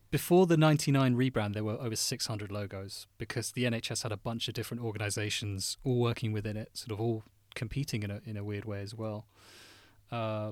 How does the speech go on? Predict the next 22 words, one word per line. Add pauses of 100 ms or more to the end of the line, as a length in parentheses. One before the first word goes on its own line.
but
yeah,
in
ninety-nine, (120)
that
went
out
the
window (200)
and
these
strict
rules
came
in
for
the
rebrand. (380)
Although
technically
there
are